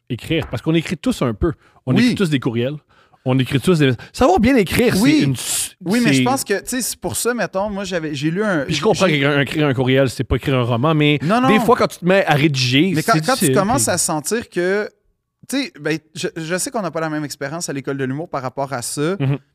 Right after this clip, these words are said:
Speaker 2: mais moi, à l'école de l'humour, c'est vraiment, euh, Monsieur Dilala, là, Antonio,
Speaker 1: Ouais.
Speaker 2: euh, le professeur de français.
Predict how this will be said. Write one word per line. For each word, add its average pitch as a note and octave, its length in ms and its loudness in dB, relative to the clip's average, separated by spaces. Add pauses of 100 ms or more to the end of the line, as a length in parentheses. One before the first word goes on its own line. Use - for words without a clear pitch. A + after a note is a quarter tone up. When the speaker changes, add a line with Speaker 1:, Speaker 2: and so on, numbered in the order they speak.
Speaker 2:
mais C3 80 -4
moi, F#3 100 2
à A3+ 60 2
l'école E3+ 240 0
de D3+ 80 2
l'humour, D3 260 -2
c'est E3 140 -4
vraiment, C#3 400 -2
euh, A#2+ 600 -4
Monsieur C3+ 280 -4
Dilala, C3+ 440 -4
là, F#3 160 -4
Antonio, D3 520 -2
Speaker 1:
Ouais. C#3+ 60 -2
Speaker 2:
euh, B2 40 -4
le A#2+ 80 -4
professeur C3 460 -8
de C#3 100 -2
français. D3+ 540 -6